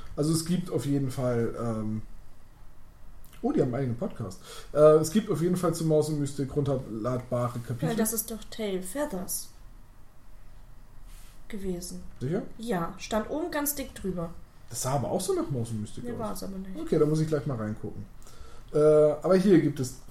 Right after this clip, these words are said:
Speaker 1: ach nee, man kann sich, auf Englisch kann man sich auf der Played-Head-Seite auf jeden Fall auch, ähm, das erste Kapitel runterladen, so wie es aussieht. Chapter one. Ich guck nochmal bei Products, aber wie dem auch sei, es gibt auf jeden Fall sehr viel online. Und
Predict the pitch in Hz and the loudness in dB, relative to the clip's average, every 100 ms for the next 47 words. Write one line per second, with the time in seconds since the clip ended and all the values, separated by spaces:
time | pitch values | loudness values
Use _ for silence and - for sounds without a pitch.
0 | - 156 170 151 151 151 202 202 - - | -4 2 4 4 2 2 4 4 4 -2
1 | - 160 190 240 233 - 214 202 190 185 | -4 -2 0 0 0 2 2 2 0 -4
2 | - 190 160 - 160 151 - 156 160 180 | -8 -6 -4 2 4 4 4 4 4 0
3 | - 170 165 170 151 160 160 156 147 147 | 0 0 0 0 0 2 2 4 2 2
4 | 139 139 - - - - - - - 135 | 2 0 -2 -12 -14 -14 -14 -10 -2 2
5 | 135 131 127 131 123 147 143 - 131 123 | 2 2 0 0 0 2 2 0 -4 -2
6 | 165 147 110 95 95 90 95 98 90 92 | 0 0 0 -2 -4 -4 -6 -6 -8 -8
7 | 95 92 78 71 - - - - 117 113 | -8 -8 -10 -12 -12 -12 -14 -10 -8 -6
8 | 117 107 104 92 - - - - 190 147 | -4 -4 -4 -6 -10 -12 -6 -4 0 0
9 | 147 123 117 151 147 139 - 156 131 - | 2 0 0 2 2 2 0 -2 -2 0
10 | 151 165 143 127 135 120 - - - - | 2 4 4 0 0 -2 -6 -8 -6 2
11 | 220 214 147 156 147 139 127 123 117 - | 2 4 4 4 4 2 0 0 -2 -4
12 | 120 113 110 - - - - - - - | -2 0 -2 -4 -8 -12 -12 -12 -12 -4
13 | 127 127 117 113 | 0 2 2 0